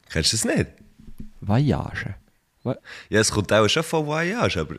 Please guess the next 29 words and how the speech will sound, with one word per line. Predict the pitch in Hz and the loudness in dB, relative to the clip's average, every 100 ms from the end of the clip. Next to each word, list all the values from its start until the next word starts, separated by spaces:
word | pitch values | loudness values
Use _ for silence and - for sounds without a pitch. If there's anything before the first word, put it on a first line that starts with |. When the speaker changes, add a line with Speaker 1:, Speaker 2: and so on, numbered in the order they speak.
| - | -6
Speaker 1:
aber | 85 82 | -6 -6
das | 90 104 - | -8 -8 -6
hat | - | -4
meine | 92 | -4
Mama | 98 113 151 | -4 -4 -4
aber | 139 | -6
gesagt. | 135 - 147 - | -6 -4 -4 -2
Da | 76 | -4
ist | 69 71 | -4 -6
der | |
dort | 67 76 - | -4 -4 -2
rum | 76 82 | -2 -2
voyagiert, | 76 73 76 73 - 80 78 | -2 0 0 -2 -2 -2 -2
ist | - - | -4 -4
so | - | -2
rumlaufen. | 139 202 247 175 65 - 110 131 | 0 0 0 -2 -4 2 6 6
Speaker 2:
Wirklich? | 277 - - 240 90 - - _ _ _ _ _ | 6 2 -4 -2 -2 -8 -20 _ _ _ _ _
Speaker 1:
Kennst | - 98 101 | 0 2 4
du | 110 | 2
das | 98 | 0
nicht? | 349 | 0
Speaker 2:
Voyagieren? | 247 135 226 208 - _ | 0 0 -2 -4 -6 _
Nein, | - 113 156 95 _ _ _ _ - | -4 -2 -4 -8 _ _ _ _ -6
ich | 107 | -2
Speaker 1:
Ach, | |
Speaker 2:
glaub | 101 87 | 0 -2
es | |
Speaker 1:
krass. | - | -2
Speaker 2:
nicht. | 104 147 | 2 4